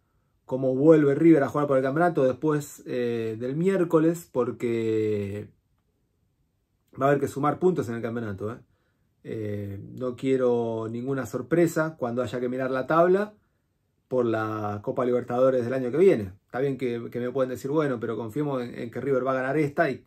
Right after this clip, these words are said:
y va a jugar la Copa Libertadores del año que viene por ser campeón. Sí, eh, es lo que todos queremos, no por clasificar a la que viene, sino por ganar la Copa Libertadores. Pero bueno, si pasa algo indeseado,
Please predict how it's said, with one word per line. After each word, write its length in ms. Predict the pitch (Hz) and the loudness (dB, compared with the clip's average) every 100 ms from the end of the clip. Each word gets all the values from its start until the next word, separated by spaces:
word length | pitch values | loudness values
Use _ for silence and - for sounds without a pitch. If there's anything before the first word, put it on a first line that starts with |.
| - | -12
y 180 | 117 | -8
va 140 | 110 120 | -6 -6
a 20 | |
jugar 400 | - 117 123 120 | -4 -2 -2 -2
la 160 | 107 107 | -8 -6
Copa 180 | 120 | -6
Libertadores 540 | 117 117 110 120 131 131 | -6 -8 -6 -2 -2 -2
del 100 | 120 | -4
año 140 | 120 | -6
que 60 | 123 | -4
viene 220 | 135 139 | -4 -4
por 140 | 120 | -8
ser 140 | 107 123 | -8 -8
campeón. 460 | 131 139 131 143 _ _ _ _ _ | -6 -2 -4 -6 _ _ _ _ _
Sí, 480 | - 143 117 - _ _ _ _ | -6 -4 -4 -8 _ _ _ _
eh, 220 | - 60 67 | -14 -12 -8
es 100 | 117 | -6
lo 100 | 120 | -6
que 120 | 123 | -2
todos 200 | 131 120 | -2 0
queremos, 520 | 143 165 143 147 - | 4 4 4 -2 -8
no 180 | 135 - | -8 -4
por 140 | 123 | -4
clasificar 500 | 127 117 143 135 147 | -4 -2 -2 0 0
a 60 | 135 | 0
la 100 | 117 | 2
que 80 | 156 | 4
viene, 400 | 240 151 101 - _ | 6 4 2 -10 _
sino 260 | - 143 185 | -2 2 4
por 160 | 143 | 4
ganar 280 | 127 143 196 | 4 4 4
la 100 | 143 | 4
Copa 200 | 135 160 | 4 4
Libertadores. 600 | 131 123 170 233 127 98 _ _ _ _ _ _ _ | 4 4 4 4 2 -2 _ _ _ _ _ _ _
Pero 220 | - 165 175 | 0 6 10
bueno, 400 | 170 123 104 - | 10 8 -4 -10
si 160 | - | -8
pasa 380 | 139 196 185 190 | -2 0 2 2
algo 160 | 190 156 | 2 2
indeseado, 680 | 131 - 165 190 196 196 | 0 0 2 2 2 -2